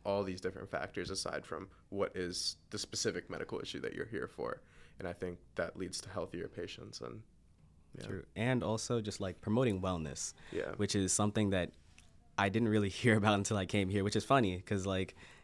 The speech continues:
Speaker 2: you think, like, healthcare practitioners would, like, really promote wellness, but it, a lot of times, um, we won't really actually do that. We'll just look at baseline, "Okay, let's just get you to this point."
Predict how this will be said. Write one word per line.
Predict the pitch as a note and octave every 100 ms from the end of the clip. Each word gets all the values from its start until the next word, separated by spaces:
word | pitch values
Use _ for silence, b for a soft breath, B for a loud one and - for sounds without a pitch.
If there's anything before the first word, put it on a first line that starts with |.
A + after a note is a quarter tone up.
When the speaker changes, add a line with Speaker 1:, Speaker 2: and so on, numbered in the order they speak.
| B
Speaker 2:
you | G#2
think, | G#2+ G#2+ -
like, | D2+ F#2 E2+ - - -
healthcare | - G2+ - G2 F2+
practitioners | F#2+ - G2 G2 F2+ F2 F2 - - B B B B B - A2+
would, | G#2 F2+
like, | F2+ F2+
really | G2+ F#2+
promote | G#2+ G2 F#2+
wellness, | F#2 F#2 E2+ -
but | F#2 F2+
it, | - D2 -
a |
lot | G2 G2+
of |
times, | F#2+ G2 F#2+ F#2 - - -
um, | F#2 F2+ F2 E2+ F2
we | F#2+
won't | G2+ E2
really | G2 F#2+
actually | F#2 F2+ F2+
do | F#2+
that. | F2+ E2+
We'll | F2+
just | F#2 -
look | F#2
at | E2+
baseline, | F#2 F2+ G2 F#2 F2+
"Okay, | F2+ F2+
let's | F2+ F2+
just | F2+ F2
get | F2+ -
you | F2
to | E2+
this | F2+
point." | - - E2